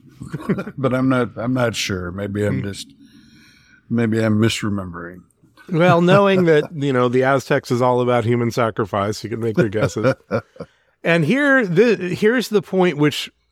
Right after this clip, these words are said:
Speaker 2: is what the entire story is oriented <laughs> around, which is once they've all come through that rotating door, it shuts and they can't open it. You can
Speaker 1: Yeah.
Speaker 2: only open it from the inside somehow.
Speaker 1: Yeah,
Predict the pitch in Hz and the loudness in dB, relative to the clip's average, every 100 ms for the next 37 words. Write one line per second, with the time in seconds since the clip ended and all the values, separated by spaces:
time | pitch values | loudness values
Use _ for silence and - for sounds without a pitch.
0 | _ _ _ _ _ - 147 156 160 151 | _ _ _ _ _ -2 0 2 2 2
1 | 143 - 160 170 170 156 - 151 147 139 | 0 0 2 4 4 2 0 2 4 4
2 | 123 113 117 117 120 147 117 - 185 127 | 2 2 2 2 0 0 0 0 0 2
3 | 147 147 - 175 143 - - - 151 180 | 2 0 2 0 0 -6 -20 -4 2 2
4 | 208 208 180 165 156 165 175 156 131 - | 4 2 2 2 2 2 2 0 0 0
5 | 160 170 151 143 139 143 139 151 131 120 | 2 2 2 2 2 0 2 0 2 2
6 | 131 160 185 - _ - 135 - - 143 | 2 2 2 -2 _ -4 -4 -2 -2 0
7 | 214 - - - _ _ _ _ _ 139 | -2 -6 -12 -14 _ _ _ _ _ -2
8 | 131 131 - 143 160 139 113 92 87 _ | 0 0 0 0 0 -2 -2 -8 -10 _
9 | _ _ _ - 143 147 156 151 139 165 | _ _ _ -2 2 4 4 4 4 4
10 | 156 156 160 151 143 139 135 131 123 131 | 4 4 2 -2 0 0 2 0 0 0
11 | 117 113 110 95 98 98 - - _ _ | 0 0 -4 -8 -6 -10 -12 -18 _ _
12 | _ _ _ _ 104 98 98 107 110 | _ _ _ _ -20 -12 -8 -6 -6